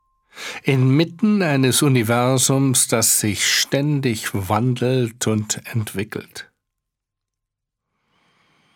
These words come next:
Es bewegt und verändert sich, ist flüchtiger, als wir uns vorstellen können.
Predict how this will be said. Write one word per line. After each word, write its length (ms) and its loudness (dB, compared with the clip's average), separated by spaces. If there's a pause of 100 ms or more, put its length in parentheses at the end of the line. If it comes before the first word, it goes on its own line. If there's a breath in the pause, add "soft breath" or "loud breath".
(500)
Es 180 0
bewegt 640 0
und 160 0
verändert 640 -2
sich, 600 -8 (760 soft breath)
ist 220 2
flüchtiger, 880 -4 (720)
als 380 -2
wir 240 2
uns 640 -2 (340)
vorstellen 800 -8
können. 400 -12